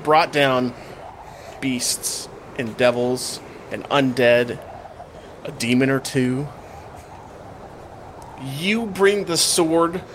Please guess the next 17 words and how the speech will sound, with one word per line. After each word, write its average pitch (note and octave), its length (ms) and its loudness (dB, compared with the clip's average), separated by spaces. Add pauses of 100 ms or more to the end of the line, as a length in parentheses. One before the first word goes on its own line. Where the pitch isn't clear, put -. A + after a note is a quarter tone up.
straight - 920 6
down D3 280 6
into C#3 240 2
his C3 220 4 (100)
eye. A#2+ 520 4 (1900)
The C3 100 4
one C#3 560 2
good D3+ 300 4
eye C3+ 360 6
looking C3 360 0
back B2+ 280 4
up B2+ 160 0
at B2 200 -6
you, G2 240 -6 (200)
pleading D3 640 2 (240)
in E3+ 200 4
pain A#2+ 580 0